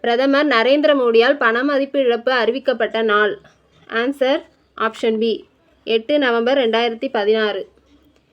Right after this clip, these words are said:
இந்தியாவில் நகரமயமாதலுக்கு முக்கிய காரணமாக அமைவது.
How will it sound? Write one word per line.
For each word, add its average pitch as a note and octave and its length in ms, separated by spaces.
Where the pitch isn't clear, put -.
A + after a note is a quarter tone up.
இந்தியாவில் C#4 600
நகரமயமாதலுக்கு A#3 1200
முக்கிய B3+ 380
காரணமாக A#3 680
அமைவது. G#3+ 680